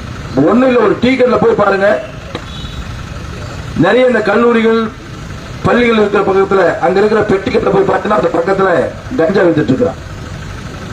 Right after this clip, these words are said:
எல்லா மாணவர்களும் சீரழிஞ்சிட்டு இருக்கிறாங்க, எல்லா மாணவர்களும் சீரழிஞ்சிட்டு இருக்கிறாங்க. இதை கட்டுப்படுத்த முடியாத திரு ஸ்டாலின் அவர்கள்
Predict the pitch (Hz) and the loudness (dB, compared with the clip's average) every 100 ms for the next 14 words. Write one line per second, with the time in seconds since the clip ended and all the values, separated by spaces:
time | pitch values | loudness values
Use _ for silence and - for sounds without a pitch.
0 | - - 180 240 233 214 220 240 220 226 | -4 0 2 4 2 2 2 4 4 2
1 | - 262 254 190 165 143 135 127 101 - | 2 2 2 0 -2 -2 -2 -2 -2 -8
2 | - - - - - - - - - - | -14 -14 -14 -12 -12 -12 -12 -12 -12 -12
3 | - - - - 165 190 233 226 214 233 | -12 -12 -12 -4 0 2 4 4 4 4
4 | 226 233 233 233 208 170 156 143 117 98 | 2 2 2 2 2 0 0 0 0 -4
5 | - - - - - - - - 185 226 | -8 -12 -14 -14 -14 -14 -12 -2 2 4
6 | 285 240 247 294 254 226 240 220 220 214 | 2 2 2 2 2 2 2 4 4 2
7 | 202 185 165 190 202 208 190 185 165 165 | 2 2 2 2 2 2 2 2 2 -2